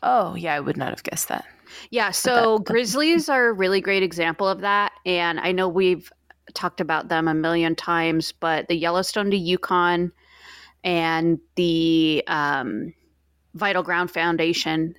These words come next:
Speaker 2: they do, and Greater Yellowstone Eco, E-, um, Greater Ye-, <laughs>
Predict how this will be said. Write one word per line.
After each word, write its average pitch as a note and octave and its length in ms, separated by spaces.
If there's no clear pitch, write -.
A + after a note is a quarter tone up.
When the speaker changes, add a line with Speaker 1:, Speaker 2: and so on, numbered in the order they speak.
Speaker 2:
they F#3 160
do, E3+ 560
and C4+ 340
Greater G3+ 200
Yellowstone E3 500
Eco, D#3 280
E-, - 220
um, D3 520
Greater E3+ 260
Ye-, E3 220
<laughs> - 40